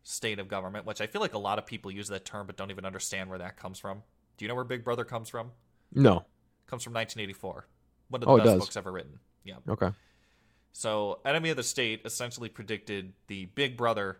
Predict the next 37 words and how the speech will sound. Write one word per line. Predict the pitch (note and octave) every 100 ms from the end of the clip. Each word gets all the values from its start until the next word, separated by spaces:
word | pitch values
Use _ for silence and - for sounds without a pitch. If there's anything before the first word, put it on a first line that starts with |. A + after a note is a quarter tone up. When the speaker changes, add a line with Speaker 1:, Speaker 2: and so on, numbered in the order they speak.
| -
Speaker 1:
state | - A2+ G#2+
of | G2
government | G#2+ G2 G2+ F#2+ -
surveillance | - G2 G2+ G2 F#2 -
before | G2+ - G3+ G#3
it | A2+
actually | G#2+ G#2 G#2 G2
happened, | G#2+ G2+ F#2+ F#2+ F2+ E2+ - _ _ _ _ _ _ -
as | A#2+ G#2+
we | G#2+
know | G2+ G2
it |
now, | G2+ F#2+
post-September | F#2+ B2 A2 G#2 - G#2+ G2
eleventh, | F#2 F#2 F#2
two | - G2+
thousand | F2+ F#2+ F#2+
and | F#2+
one, | C#3+ D#3 C3+ A#2+ _ -
and | A2
the | G#2+
signing | - G2 F#2+
of | F2+
the | -
Patriot | A2+ G2 - F#2
Act, | E2+ F2
which | F#2+ -
basically | G2+ G2 G2 G2+
gave | F#2+ G2 F#2
the |
government, | F#2+ F#2+ F#2+ F2+ - - _ - - _
in | C#3+ E3+ F3
the | D3 C#3 A#2+
protection | A#2+ C3 A#2+ F3+ F#3 - F#3 F3+ E3 C#3
of | D3+ A#2+
Speaker 2:
<clears throat> |
Speaker 1:
democracy, | B2 B2+ D3+ D3+ A#2+ - A2 G#2 F#2+